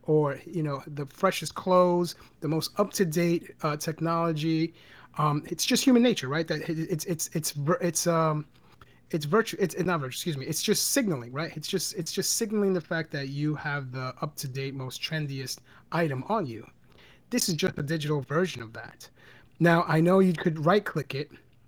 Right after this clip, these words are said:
and just save it and take a screenshot, as you mentioned before, but a lot of these social media platforms are now going to activate, uh, wallet, um, uh, uh, wallet verification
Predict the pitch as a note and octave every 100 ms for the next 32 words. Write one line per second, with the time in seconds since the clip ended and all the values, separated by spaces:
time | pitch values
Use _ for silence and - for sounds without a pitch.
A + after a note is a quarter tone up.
0 | - D3 D3 C3+ - - F3+ G#3 B2+ C#3
1 | C#3+ - F#3 G#3+ - B2+ B2 B2+ C3 C3
2 | C3 A#2 - G3 D#3 C#3 - - - -
3 | - D3 C#3 C#3+ F#3+ G3 F3+ - F#3+ F3
4 | D#3+ E3 D#3 - F3 F#3 - D3 C3+ -
5 | C#3+ C#3 D3 C#3+ - - C#3 D#3+ F#3 D#3
6 | C#3+ C#3+ C#3 C#3 - - _ - E3 F3+
7 | - B2 B2 A#2+ B2+ - _ _ - C#3+
8 | C3+ C3+ C3+ - C3+ C#3 F3 F3 C3+ -
9 | - _ - C#3+ C#3 C3 C3+ - - E3
10 | C#3+ C#3 C3+ - D#3 C#3+ C#3 - - -
11 | _ - D3+ A3 F3+ E3 F3 E3 E3 F3+
12 | - B3+ C#4